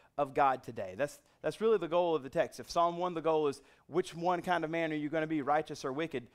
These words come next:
the goal of Psalm eight is this, that you would be, uh, delighting in the splendor of God today, that you would be enraptured in the contemplation of the magnificence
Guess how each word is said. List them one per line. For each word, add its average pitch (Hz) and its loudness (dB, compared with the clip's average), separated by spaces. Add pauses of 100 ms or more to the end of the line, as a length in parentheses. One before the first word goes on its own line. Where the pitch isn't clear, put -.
(140)
the 123 -12
goal 156 2
of 170 -2
Psalm 170 2
eight 170 0
is 123 -4
this, 131 -4 (260)
that 120 -4
you 180 -4
would 175 -2
be, 139 -2 (300)
uh, 120 4 (160)
delighting 180 4
in 175 -2
the 151 0
splendor 185 -2
of 135 -8
God 147 2
today, 117 -4
that 107 -6
you 156 -6
would 156 -10
be 160 0
enraptured 151 2
in 143 -4
the 127 -4
contemplation 170 -4 (320)
of 139 4
the 131 -2
magnificence 147 -6